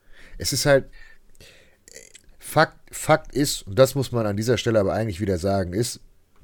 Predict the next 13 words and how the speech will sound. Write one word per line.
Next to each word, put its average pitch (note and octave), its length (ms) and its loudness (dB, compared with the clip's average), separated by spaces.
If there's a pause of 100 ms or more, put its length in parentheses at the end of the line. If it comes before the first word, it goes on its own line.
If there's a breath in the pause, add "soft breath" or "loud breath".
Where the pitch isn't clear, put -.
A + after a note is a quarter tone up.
(840)
das A2 160 0
sollte C#3 280 2
noch A#2 360 -2
mehr A#2 220 -2
Denkzettel A#2+ 800 -4 (680)
für - 180 -6
diejenigen A2+ 600 -2
sein, G2+ 500 -4 (140)
die G2 480 -4
nicht A2 760 -6 (680)
diese G2 360 -6
Genetik G#2 420 -4
besitzen. D#2+ 420 -12